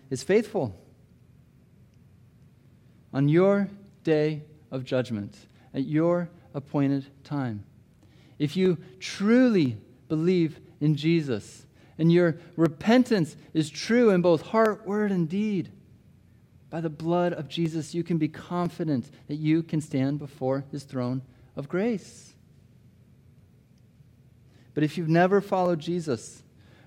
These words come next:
or if you're like those poor souls in Matthew chapter seven that were doing the works of God but not knowing God,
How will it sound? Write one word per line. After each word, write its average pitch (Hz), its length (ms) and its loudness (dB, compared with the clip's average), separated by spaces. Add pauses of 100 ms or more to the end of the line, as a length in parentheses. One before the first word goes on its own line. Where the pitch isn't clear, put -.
or 151 100 2
if 143 100 -2
you're 170 80 2
like 165 160 2
those 165 160 -2
poor 185 240 0
souls 185 360 -2
in 165 100 -4
Matthew 165 340 -6
chapter 156 320 -8
seven 151 460 -2 (240)
that 160 180 0
were 160 180 4 (200)
doing 277 380 6
the 277 100 6
works 285 340 2
of 254 80 -4
God 233 320 0
but 190 120 -4
not 185 200 -2
knowing 180 340 0
God, 131 340 -4